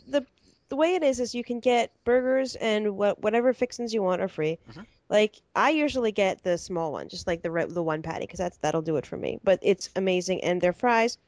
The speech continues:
Speaker 1: are made in, they are fried in real peanut oil.
Speaker 2: Mm-hmm.
Speaker 1: And, um, they also, they have things of peanuts all over if you wanna, while you're waiting, eat peanuts. You can.
Speaker 2: Yes. Oh, God. It
Speaker 1: Like, it's, it's terrible for you. It, it's horrible, but it's, it's really good. <laughs>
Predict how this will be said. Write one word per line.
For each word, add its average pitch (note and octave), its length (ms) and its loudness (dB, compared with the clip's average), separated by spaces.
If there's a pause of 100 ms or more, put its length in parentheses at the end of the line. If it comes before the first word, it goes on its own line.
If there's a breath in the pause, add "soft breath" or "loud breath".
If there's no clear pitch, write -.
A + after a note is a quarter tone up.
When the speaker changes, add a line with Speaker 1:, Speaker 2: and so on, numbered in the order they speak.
(160)
Speaker 1:
are F#3+ 100 -2
made G3 320 4
in, E3 380 0 (420)
they F#3+ 140 4
are E3+ 100 2
fried F#3+ 240 2
in E3+ 140 2
real A3 180 4
peanut G#3+ 320 -2
oil. E3 340 0 (120)
Speaker 2:
Mm-hmm. F#3 320 -16 (180)
Speaker 1:
And, D#3+ 640 -2
um, E3 280 2
they F#3 120 6
also, A3 400 4
they F#3+ 180 2
have F3+ 300 0
things G#3 260 -4
of E3+ 80 -10
peanuts F#3 380 -4
all E3+ 120 2
over D#3+ 220 0
if D#3+ 140 -6
you E3 80 -2
wanna, D#3+ 260 0 (440)
while F3+ 120 4
you're E3+ 160 6
waiting, E3 480 2
eat - 180 -8
peanuts. D#3+ 540 -6
You F3+ 80 -12
can. F#3+ 300 -10 (640 soft breath)
Speaker 2:
Yes. G2+ 580 -6
Oh, A#2+ 300 -2 (160)
God. D#3+ 340 0
It D3+ 160 -6
Speaker 1:
Like, A#3+ 180 4
it's, C4 200 2
it's C#4 200 -6
terrible E4 380 2
for C4 220 4
you. G3 180 2
It, E3+ 140 0
it's - 160 -10
horrible, G3 560 0 (300 soft breath)
but G3+ 140 -2
it's, - 440 -12
it's G3+ 200 -10
really A#3+ 180 -4
good. A3 280 0
<laughs> - 40 -20